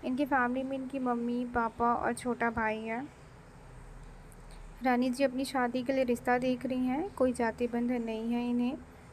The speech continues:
other caste में जैसे कोई अच्छा सा रिश्ता मिलता है तो भी मैडम जी शादी करने के लिए तैयार है। तो जिन्हें भी रानी जी की profile पसंद है, जो इनसे बातचीत करना चाहते हैं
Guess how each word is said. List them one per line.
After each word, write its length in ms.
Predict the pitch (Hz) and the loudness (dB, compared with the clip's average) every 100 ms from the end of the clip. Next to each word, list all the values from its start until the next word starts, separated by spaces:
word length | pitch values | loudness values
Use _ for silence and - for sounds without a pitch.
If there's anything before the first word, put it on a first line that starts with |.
| - - - | -20 -10 -2
other 360 | 226 220 240 240 | 0 2 2 2
caste 460 | 240 226 240 247 | 2 4 2 -2
में 300 | 240 240 240 | -2 0 2
जैसे 300 | 233 226 240 | 0 0 -2
कोई 200 | 240 240 | 0 0
अच्छा 260 | 226 - 233 | 0 -2 -2
सा 140 | 240 | 0
रिश्ता 280 | 233 233 240 | -2 -2 -2
मिलता 320 | 233 220 233 | -2 -2 0
है 260 | 233 233 240 | 0 0 -2
तो 100 | 240 | -2
भी 140 | 220 226 | -2 0
मैडम 280 | 220 220 | 0 -2
जी 120 | 226 233 | -4 -4
शादी 340 | 247 220 226 | -2 -2 0
करने 260 | 220 226 220 | 0 -2 -2
के 120 | 226 | -2
लिए 140 | 226 | -2
तैयार 420 | 220 214 208 202 | -2 0 2 2
है। 160 | 208 285 - - - - - | 0 -2 -6 -14 -18 -20 -6
तो 80 | 254 | 0
जिन्हें 300 | 240 247 247 | 4 4 4
भी 240 | 262 254 | 2 2
रानी 280 | 247 233 233 | 4 2 0
जी 140 | 233 247 | -2 -4
की 120 | 254 | 0
profile 420 | 247 240 226 220 - | 2 4 2 2 0
पसंद 360 | 240 233 226 | 0 -2 0
है, 160 | 233 277 | 2 2
जो 120 | 269 | 0
इनसे 340 | 226 220 - 240 | -2 -2 -2 2
बातचीत 500 | 220 208 208 247 240 | 4 4 2 -4 -2
करना 280 | 233 220 233 | -2 0 -2
चाहते 360 | 240 226 226 | 0 -2 -2
हैं 260 | 233 233 | -2 -2